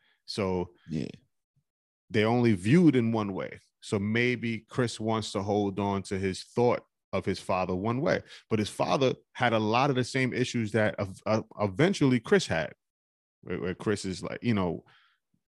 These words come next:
Speaker 1: having issues with the gir-, with, with the girlfriend, and he's, uh, not a woman. I mean, Chris is a woman beater, but, like, Dickie's not. He, I mean, uh, Di-, Dickie's, like, uh, getting double crossed by chicks and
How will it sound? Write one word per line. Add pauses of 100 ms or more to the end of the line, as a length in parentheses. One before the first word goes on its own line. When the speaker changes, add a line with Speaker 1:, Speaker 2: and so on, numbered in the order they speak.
Speaker 1:
having
issues
with
the
gir-,
with,
with
the
girlfriend,
and (200)
he's, (580)
uh,
not
a
woman.
I
mean,
Chris
is
a
woman
beater,
but,
like, (580)
Dickie's
not.
He,
I
mean,
uh,
Di-,
Dickie's,
like,
uh,
getting
double
crossed
by
chicks
and